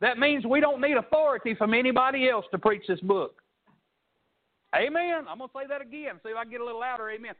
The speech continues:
We don't need authority from anybody else to preach this book. Right? I don't need the state's authority to do a thing as far as this church. Amen. I'm not a, not a blessed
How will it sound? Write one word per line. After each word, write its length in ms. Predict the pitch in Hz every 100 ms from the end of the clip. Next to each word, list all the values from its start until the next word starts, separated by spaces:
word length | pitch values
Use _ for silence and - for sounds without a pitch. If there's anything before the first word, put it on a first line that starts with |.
| _
We 180 | 196 269
don't 240 | 320 311 269
need 220 | 302 262
authority 600 | 226 311 320 294 - 233
from 200 | 226 226
anybody 480 | 277 277 277 277 269
else 200 | 269 208 -
to 40 |
preach 280 | 196 233 202
this 140 | - 202 202
book. 280 | 214 160 - _ _ _ _ _ _ _ _ _ _ _ _ _ _ _ _ -
Right? 320 | 208 320 285 - _ _ _ _ _ _ _ _ _ _ _ _ _ _ _ _ _ - - - _ _ _ -
I 100 | 196
don't 220 | 311 302
need 180 | 262 294
the 60 | 185 _
state's 300 | - 302 302 220
authority 460 | - 269 262 202
to 60 | 190
do 140 | 208
a 60 | 170 -
thing 340 | 247 226 170 151 _ _
as 60 | _
far 180 | - 175
as 60 | 143
this 120 | 139 -
church. 300 | 165 120 - _ _ _ _ _ _ _ _ _ _ _ -
Amen. 200 | 151 254
I'm 140 | 208 254
not 280 | 269 226
a, 20 | 170
not 240 | 226 269
a 40 |
blessed 580 | 156 151 269 294 302 294